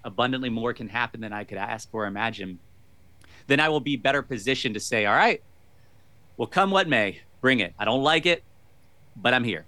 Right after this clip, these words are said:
Here I am. <laughs> Send me." And the worst of things could happen, and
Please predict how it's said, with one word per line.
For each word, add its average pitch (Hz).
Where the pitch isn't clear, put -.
Here 139
I 160
am. 107
<laughs> -
Send 143
me." 107
And 131
the 131
worst 135
of 175
things 131
could 123
happen, 95
and 110